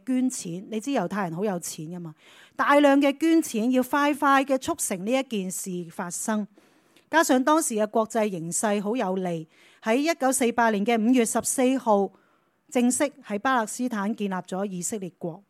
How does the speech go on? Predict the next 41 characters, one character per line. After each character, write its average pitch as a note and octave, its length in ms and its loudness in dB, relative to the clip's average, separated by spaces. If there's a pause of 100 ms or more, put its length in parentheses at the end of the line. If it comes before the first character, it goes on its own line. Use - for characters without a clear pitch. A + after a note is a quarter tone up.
(920)
喺 A4+ 220 4
人 A#3+ 160 4
睇 D4+ 220 4
起 G#4 40 2
上 D#4 240 2
嚟， B3 160 4
呢 F4+ 140 0
件 C4+ 180 0
純 G#3 240 -2
粹 A3 240 0
係 A#3 140 0
一 C#4+ 60 -2
件 A3 200 -2
歷 G3 140 -4
史 - 180 -4
嘅 A3 160 0
事， F3+ 340 -8
雖 E4+ 280 -2
然 A#3 60 0
係 G3 180 -2
人 F#3+ 240 -2
嘅 A3+ 180 0
意 A#3 120 -2
料 G#3 140 2
之 C4+ 300 -2
外， F#3+ 260 0 (380)
但 A3 220 0
係 G#3 360 0
其 F3+ 160 -8
實 G3 160 -6
喺 F#3 160 -6
神 E3+ 320 -8
嘅 F3+ 120 -4 (120)
意 F#3+ 60 -4
料 E3 180 -6
之 G#3+ 220 -8
內。 D#3+ 360 -8 (340)
因 F4+ 120 2
為 D4 220 6
早 D4 220 6
喺 D4 340 6